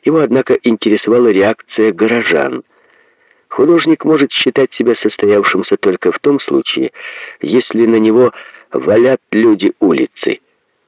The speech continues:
Холодные аплодисменты снобов убивают живописца. Если картины, книги, фильмы угодны массам, значит, это искусство,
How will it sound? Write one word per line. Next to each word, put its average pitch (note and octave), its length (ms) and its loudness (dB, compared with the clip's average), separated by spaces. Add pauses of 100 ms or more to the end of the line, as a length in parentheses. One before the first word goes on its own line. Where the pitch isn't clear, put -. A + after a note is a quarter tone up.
(600)
Холодные B2 540 0
аплодисменты A2 680 0 (120)
снобов C#3 580 0 (100)
убивают F2+ 600 0
живописца. - 640 -6 (460)
Если D#3 280 0
картины, A2+ 640 0
книги, E2+ 600 -2 (140)
фильмы F#2 500 0
угодны G2 400 2
массам, D#3 720 0
значит, D#3 480 0
это A2 320 0
искусство, - 840 -2